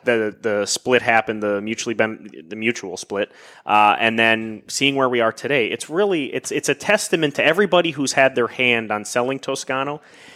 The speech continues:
and a bigger testament to the retailers, much like yourselves, uh, who never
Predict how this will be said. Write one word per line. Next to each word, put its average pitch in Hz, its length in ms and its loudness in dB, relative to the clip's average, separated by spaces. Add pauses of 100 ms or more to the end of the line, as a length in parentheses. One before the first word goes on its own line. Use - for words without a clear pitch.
(140)
and 127 120 6
a 123 40 6
bigger 165 340 4
testament 117 640 -2
to - 80 -6
the 110 100 -8
retailers, 113 600 0
much 120 260 2
like 113 220 0
yourselves, 107 640 -2 (380)
uh, 107 340 6
who 117 400 -4 (240)
never 151 420 -2